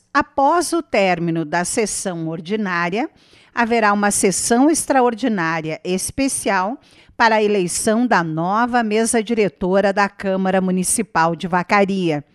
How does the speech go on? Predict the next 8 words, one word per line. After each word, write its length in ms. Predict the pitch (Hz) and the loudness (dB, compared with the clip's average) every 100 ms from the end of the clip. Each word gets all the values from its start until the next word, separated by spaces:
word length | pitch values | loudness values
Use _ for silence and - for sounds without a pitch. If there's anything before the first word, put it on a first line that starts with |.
| _ _ _ _ | _ _ _ _
Até 260 | - 220 247 | -6 0 2
o 40 | |
final 340 | 214 247 220 202 | 2 2 2 2
da 140 | 202 | 2
tarde 480 | 196 190 180 170 196 | 2 2 2 2 -2
da 160 | 170 180 | 2 2
última 480 | 165 165 - 165 | 0 -4 -4 -2
sexta-feira, 1000 | 165 - 170 - 233 240 - 202 208 247 | 0 -2 -4 -2 -2 -2 -2 0 0 0